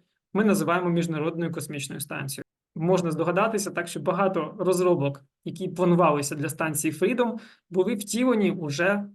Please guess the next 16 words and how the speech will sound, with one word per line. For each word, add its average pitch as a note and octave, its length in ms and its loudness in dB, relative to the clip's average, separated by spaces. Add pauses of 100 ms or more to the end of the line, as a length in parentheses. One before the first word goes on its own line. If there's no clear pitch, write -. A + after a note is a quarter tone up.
(120)
в F#3 400 0 (640)
створенні F#3 540 0
наступної D3 560 -4
орбітальної C#3 580 -2
станції, A3 520 0
яку C#3+ 240 2
ми F#3+ 120 4
сьогодні E3+ 580 -6 (340)
знаємо F3 440 4
як C#3 240 -2 (300)
М F3 180 2
К F3+ 100 4
С. C#3+ 440 0 (180)
І G3+ 320 4
у G3+ 260 -2
продовженні E3 920 4